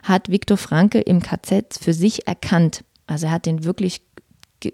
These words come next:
gespürt und umgesetzt, dass es den gibt. Und er hat auch andere Insassen dabei beeinflusst, positiv beeinflusst, dass sie eben auch überleben konnten, weil sie damit natürlich nicht mehr ohnmächtig waren, sondern sie haben einen Machtraum für sich entdeckt.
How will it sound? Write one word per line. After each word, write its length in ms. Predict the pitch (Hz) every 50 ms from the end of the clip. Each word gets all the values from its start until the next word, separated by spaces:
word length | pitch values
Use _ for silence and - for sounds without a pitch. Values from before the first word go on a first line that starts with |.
| _ _
gespürt 560 | - 160 - - - - 196 226 262 269 -
und 160 | - 165 165
umgesetzt, 600 | - 185 202 214 220 190 180 - - - - -
dass 160 | - 165 165 -
es 120 | 170 -
den 180 | - 160 160 156
gibt. 240 | 175 208 226 -
Und 80 | 165 165
er 60 | 165
hat 120 | 165 165 -
auch 120 | 160 -
andere 380 | - - 175 190 185 180 175 - -
Insassen 440 | - 180 170 170 165 170 - - 156
dabei 240 | 160 151 160 151 151
beeinflusst, 600 | 151 - - 196 190 214 - - 185 - - _
positiv 460 | - - 175 185 - - - 214 -
beeinflusst, 600 | - 214 208 196 196 - - 240 285 - - - _ - - - - - - - - - - - _ _
dass 180 | - 175 170 -
sie 100 | - -
eben 160 | - 156 -
auch 180 | - - 190 196
überleben 420 | 226 175 165 160 160 165 165 165
konnten, 500 | - - - 156 170 - - 202 190 170
weil 420 | 156 156 160 160 160 160 160 170 180 - _ _ _ _ _ _ _ _ _ _ _ _ _ _ _ _ - -
sie 220 | 185 175 175 175 165
damit 400 | - 143 143 151 165 170 - -
natürlich 380 | 165 170 - - 175 160 -
nicht 140 | 165 170 -
mehr 140 | 160 - -
ohnmächtig 560 | 247 269 262 190 156 - - - - - -
waren, 160 | - 147 151
sondern 300 | 160 156 151 151 147 156
sie 140 | 165 165 165
haben 260 | 170 156 156 156 -
einen 260 | - - - - - - -
Machtraum 540 | 208 202 - - - - - - 165 170 -
für 160 | - - 160
sich 300 | 160 - 160 - - - - - - - - - - - - -
entdeckt. 520 | - 170 156 135 151 190 - - - -